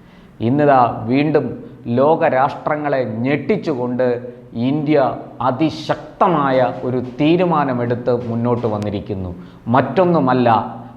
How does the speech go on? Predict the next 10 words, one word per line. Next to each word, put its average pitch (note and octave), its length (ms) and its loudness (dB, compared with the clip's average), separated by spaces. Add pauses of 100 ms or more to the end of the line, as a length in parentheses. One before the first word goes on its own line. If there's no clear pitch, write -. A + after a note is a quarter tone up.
(100)
വ്യോമ E3 800 2
പ്രതിരോധ D#3+ 500 6
മേഖലയിൽ C3 840 0
ഇന്ത്യയുടെ D#3+ 760 2
വ്യോമസേന D#3 1200 0
നവീകരിക്കുന്നതിൽ C3+ 1120 0
ഒക്കെ C3 500 0 (280)
അതിശക്തമായ D#3 1400 2 (120)
ഒരു C3+ 320 -2
ചുവടുവയ്പ്പാണ് C#3+ 1200 0